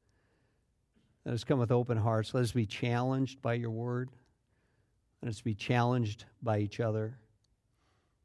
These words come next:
And in this process, may we grow into a greater maturity in our knowledge and understanding of you. In that process,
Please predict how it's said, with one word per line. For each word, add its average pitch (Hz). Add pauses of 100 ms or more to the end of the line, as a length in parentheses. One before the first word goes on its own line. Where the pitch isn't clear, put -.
(260)
And 131
in 120
this 113
process, 113 (360)
may 113
we 110
grow 120
into 110
a 104
greater 120
maturity 135 (1500)
in 113
our 107
knowledge 120
and 113
understanding 110
of 101
you. 101 (1500)
In 104
that 107
process, 110